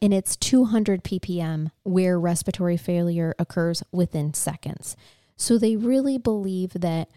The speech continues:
it is possible that they sat down on that bank, they started to get it on,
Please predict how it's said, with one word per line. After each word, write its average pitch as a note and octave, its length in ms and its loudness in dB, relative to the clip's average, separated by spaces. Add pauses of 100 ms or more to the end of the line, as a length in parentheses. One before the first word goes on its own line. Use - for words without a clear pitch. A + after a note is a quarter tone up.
(360)
it G#3+ 180 4
is A3 160 2
possible F#3 520 0
that E3+ 140 2
they D#3+ 140 2
sat G#3+ 440 0
down A3+ 220 6
on G3 140 4
that F#3 260 2
bank, E3 460 0 (180)
they F3+ 220 2
started A3 840 2
to A3+ 140 2
get F3+ 280 2
it F#3 180 2
on, D3+ 440 0